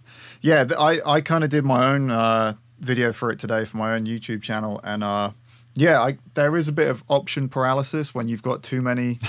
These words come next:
<laughs> options to choose from, which isn't really a bad thing. Um, but yeah, like, choosing one side of spe-, the speaker to the other side of the speaker or different speakers in the same cab can have such different sound.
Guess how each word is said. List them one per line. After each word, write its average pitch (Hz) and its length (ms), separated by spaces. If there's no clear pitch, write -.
<laughs> - 180
options 143 500
to 156 120
choose 156 260
from, 180 240
which 190 300
isn't 196 340
really 156 280
a 147 60
bad 135 320
thing. 135 440
Um, 120 540
but 156 120
yeah, 160 200
like, 127 420
choosing 165 480
one 156 240
side 147 260
of 131 80
spe-, 139 320
the 131 100
speaker 135 340
to 117 140
the 113 100
other 135 180
side 139 180
of 131 80
the 127 80
speaker 131 320
or 113 100
different 117 260
speakers 117 380
in 113 60
the 107 60
same 113 280
cab 120 320
can - 100
have 117 180
such - 240
different 123 360
sound. 107 400